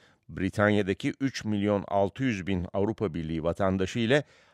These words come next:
Avrupa Birliği'nde yaşayan bir milyon iki yüz bin İngiliz'in statüsü ne olacak?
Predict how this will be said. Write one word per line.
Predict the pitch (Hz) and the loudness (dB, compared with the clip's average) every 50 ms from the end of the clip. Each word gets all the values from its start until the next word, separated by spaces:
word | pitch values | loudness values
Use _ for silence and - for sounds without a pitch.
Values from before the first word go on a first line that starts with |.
| _ _ _ _ | _ _ _ _
Avrupa | 104 107 110 120 117 - 151 135 | 4 4 4 4 2 0 -2 -2
Birliği'nde | 135 139 139 135 139 135 | 0 -2 0 0 2 4
yaşayan | 135 127 123 - - 143 131 131 117 80 78 | 4 4 2 2 4 4 4 4 2 0 0
bir | 120 139 143 | 0 2 2
milyon | 147 143 139 127 135 131 131 - | 2 0 0 2 2 0 0 0
iki | - - - - - | -4 -8 -8 -2 2
yüz | 147 143 117 92 - | 2 2 2 2 -2
bin | 82 76 71 - | -4 -4 -4 -2
İngiliz'in | - 98 101 98 85 92 80 80 67 71 78 73 | 0 2 2 2 2 -2 -4 -4 -6 -6 -6 -6
statüsü | 73 - - - 120 95 - - - - 151 160 139 | -6 -8 -2 -2 -2 -2 -2 -8 -6 -2 2 4 6
ne | 120 117 | 8 8
olacak? | 110 95 78 71 73 - 80 - - | 6 6 2 -2 -4 -6 -8 -10 -10